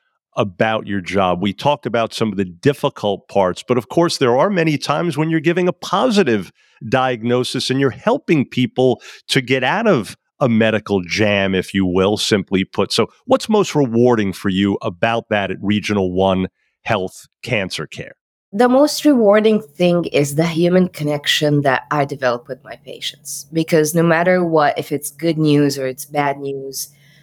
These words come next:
Speaker 2: you develop this very vulnerable, very true relationship with your patient and their families. It's a very precious thing,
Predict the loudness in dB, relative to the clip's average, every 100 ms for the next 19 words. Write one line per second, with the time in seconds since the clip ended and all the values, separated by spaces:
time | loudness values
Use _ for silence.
0 | _ _ -4 0 0 2 2 4 2 2
1 | 0 0 -2 2 4 4 4 4 2 -2
2 | -14 -2 2 2 2 0 0 0 0 2
3 | 2 0 -2 -4 4 6 6 4 0 -4
4 | _ _ _ _ 0 4 4 2 2 0
5 | 0 -2 -2 -4 2 0 2 2 2 2
6 | 0 -2 -4 -4 -2 0 0 -2 -2 -6
7 | -12 -20 -20 -20 _ -4 -2 0 0 2
8 | 4 4 0 0 0 2 -2 -2 -2 -6
9 | -10 _ _ 0 2 0 -6 -8 -14